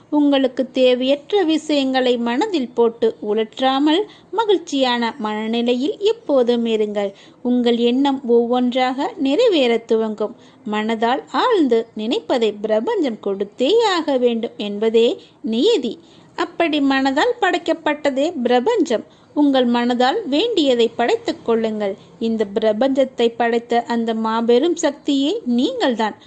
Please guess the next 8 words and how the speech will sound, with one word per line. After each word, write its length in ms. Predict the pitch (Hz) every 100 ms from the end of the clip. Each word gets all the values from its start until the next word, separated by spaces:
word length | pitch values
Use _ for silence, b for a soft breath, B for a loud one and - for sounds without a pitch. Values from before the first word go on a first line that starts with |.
| B B
வாழ்க்கை 480 | - 208 233 294 240 262 -
அற்புதமானது, 1000 | 226 226 - 508 392 247 233 226 214 208 - -
கொண்டாடுங்கள். 840 | 254 262 453 349 233 214 208 185 B B
அன்பு 400 | 247 208 214 226 381
என்கிற 500 | 349 311 302 302 285
விசைதான் 600 | 262 269 - 285 277 277 -
அனைத்தையும் 640 | - 240 240 - 254 349 508
இயக்குகிறது. 760 | 415 349 320 269 269 233 214